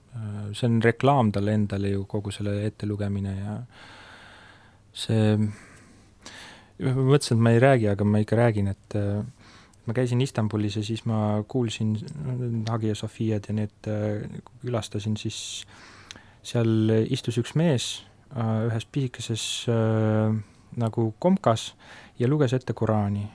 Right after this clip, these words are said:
Ja noh, kui nad loevad Koraani ette, siis nad nagu laulavad seda Koraani natukene. Ja see nii-öelda meloodiliselt teinekord on päris, päris huvitav.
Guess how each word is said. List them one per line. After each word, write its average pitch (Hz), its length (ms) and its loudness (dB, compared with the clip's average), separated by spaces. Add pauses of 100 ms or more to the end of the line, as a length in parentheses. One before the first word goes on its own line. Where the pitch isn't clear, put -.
(140)
Ja 139 100 -6
noh, 135 200 -2
kui 147 100 -2
nad 135 140 0
loevad 156 280 2
Koraani 175 320 2
ette, 123 200 0
siis - 120 -8
nad 123 180 -2
nagu 120 200 0
laulavad 120 460 6
seda 101 220 -8
Koraani 104 340 -2
natukene. 104 500 -6 (840)
Ja 113 280 4 (420)
see 131 380 4 (480)
nii-öelda 135 260 2
meloodiliselt 139 640 4
teinekord 143 420 2
on 143 120 -2
päris, 151 400 -2
päris 147 240 0
huvitav. 120 400 0